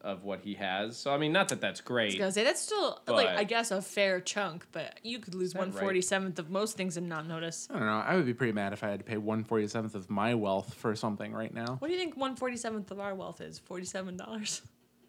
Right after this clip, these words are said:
Speaker 3: No, I could tell you, but I don't have the spreadsheet in front of me.
Speaker 2: No, that's fair. You could tell us.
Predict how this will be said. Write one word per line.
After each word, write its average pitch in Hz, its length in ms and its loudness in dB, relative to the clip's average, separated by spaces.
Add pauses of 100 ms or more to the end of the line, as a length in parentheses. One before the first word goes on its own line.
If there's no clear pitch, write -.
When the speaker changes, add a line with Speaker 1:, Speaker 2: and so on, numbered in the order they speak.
(160)
Speaker 3:
No, 107 400 0
I 123 120 -2
could 120 160 -6
tell 92 160 -2
you, 90 140 -2
but 90 280 -4 (180)
I 95 60 -6
don't 92 160 -4
have 95 260 -8
the 104 200 -8
spreadsheet 107 400 -8
in 101 80 -12
front 104 140 -10
of 117 40 -6
me. 127 120 -6 (140)
Speaker 2:
No, 180 100 -10 (100)
that's 190 160 -12
fair. 214 240 -12 (100)
You 180 120 -14
could 202 180 -16
tell 170 160 -14
us. - 320 -16